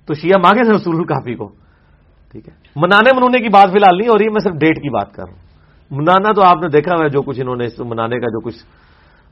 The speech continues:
معاملہ شروع کیا ہوا ہے، ہم تو اسے ایگری نہیں کرتے۔ مسئلہ سکسٹی تھری میرا ریکارڈڈ ہے، ولادت مصطفیٰ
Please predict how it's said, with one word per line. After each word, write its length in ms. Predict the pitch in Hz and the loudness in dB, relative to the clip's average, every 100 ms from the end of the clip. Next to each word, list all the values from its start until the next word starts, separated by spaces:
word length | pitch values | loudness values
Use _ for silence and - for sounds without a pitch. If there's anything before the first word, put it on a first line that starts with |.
| 113 | -10
معاملہ 300 | 113 107 117 | -8 -6 -6
شروع 160 | 113 110 | -6 -10
کیا 220 | 107 113 | -8 -6
ہوا 100 | 110 | -4
ہے، 60 | 127 | -8
ہم 260 | 127 - - | -14 -18 -12
تو 120 | 117 | -12
اسے 180 | - 113 | -8 -6
ایگری 220 | 104 120 | -6 -8
نہیں 120 | 156 | -8
کرتے۔ 280 | 151 - 123 | -8 -8 -8
مسئلہ 280 | 113 - 123 | -8 -8 -8
سکسٹی 300 | - - 131 | -8 -12 -12
تھری 180 | 139 | -10
میرا 140 | 117 107 | -8 -8
ریکارڈڈ 460 | 98 98 92 104 90 | -8 -8 -6 -6 -8
ہے، 200 | 98 104 | -10 -8
ولادت 340 | 107 107 107 104 | -6 -6 -8 -12
مصطفیٰ 440 | 104 117 120 139 | -12 -12 -4 -4